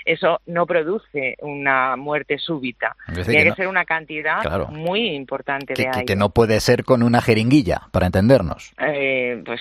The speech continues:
Speaker 1: eh, es, con una jeringuilla no, no es la, no es esa cantidad. Se
Speaker 2: Claro.
Speaker 1: necesitarían más de cien, doscientos centímetros cúbicos de aire para producir un colapso de este ca-, de estas características.
Speaker 2: Hmm. Y, eh,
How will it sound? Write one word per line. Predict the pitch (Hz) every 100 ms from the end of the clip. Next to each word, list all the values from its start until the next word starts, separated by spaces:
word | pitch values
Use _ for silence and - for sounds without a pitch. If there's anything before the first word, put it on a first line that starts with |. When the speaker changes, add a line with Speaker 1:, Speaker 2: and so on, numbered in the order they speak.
| -
Speaker 1:
eh, | 156 127 107 131
es, | 170 147 127
con | 135
una | 147 151
jeringuilla | 165 135 135 139 151 165 -
no, | 131 131 135 147 147 135 127
no | 113 160
es | 160
la, | 147 131 - 160
no |
es | 160 160
esa | 151
cantidad. | - 123 123 127 131
Se | -
Speaker 2:
Claro. | 127
Speaker 1:
necesitarían | - 80 127 131 147 143 - - - -
más | 151 170 208 196
de | 170 180 175 175 180 - 160 151 -
cien, | 175 165 170 170
doscientos | 156 175 165 170
centímetros | 170 160 165 156 156 -
cúbicos | - 165 160 165 151
de | 165
aire | 160 165 175 180 - - -
para | 156
producir | 151 151 147 143 156
un | 156
colapso | 156 151 156 - 180 180
de | 156 135 143
este | 143 160
ca-, | 143 -
de | 143
estas | 147 165 -
características. | 151 135 135 131 135 - 131 - - -
Speaker 2:
Hmm. | 101 85 - - - -
Y, | 113 117 -
eh, | 123